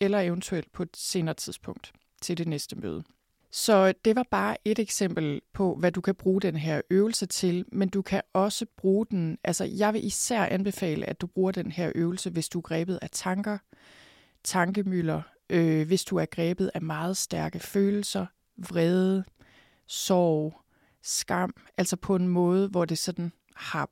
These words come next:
bragt dig ud af fatning og ud af dit nærvær, hvis du føler dig meget stresset, meget angst, meget håbløs, altså har masser af uro i kroppen, whatever. Hvilken som helst tilstand,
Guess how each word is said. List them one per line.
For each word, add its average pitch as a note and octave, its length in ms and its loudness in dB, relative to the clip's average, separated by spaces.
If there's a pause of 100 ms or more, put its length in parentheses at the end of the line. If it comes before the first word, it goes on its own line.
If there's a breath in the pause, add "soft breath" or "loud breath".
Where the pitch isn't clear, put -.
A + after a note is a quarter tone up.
bragt - 320 -6
dig D#3+ 160 -4
ud F3+ 100 0
af D#3 140 -2
fatning G3 600 -2 (240)
og - 220 2
ud F3 160 0 (300)
af D#3 100 0
dit D#3+ 180 -4
nærvær, D#3+ 560 0 (380 loud breath)
hvis G3 160 2
du G3 100 -4
føler E3+ 280 0
dig D#3+ 120 -2
meget E3 200 -6
stresset, G3 580 -2 (160)
meget D3+ 200 -4 (100)
angst, - 460 -6 (120)
meget D#3 160 -2
håbløs, F#3 680 -4
altså E3+ 220 -4 (560 soft breath)
har F#3 180 -4
masser F3+ 280 0
af F3+ 40 0
uro F3 280 -2
i - 60 -6
kroppen, F#3 400 -4 (280)
whatever. F3+ 320 2 (720 loud breath)
Hvilken A#3 360 2
som G#3+ 160 2
helst - 260 0
tilstand, F3 440 -2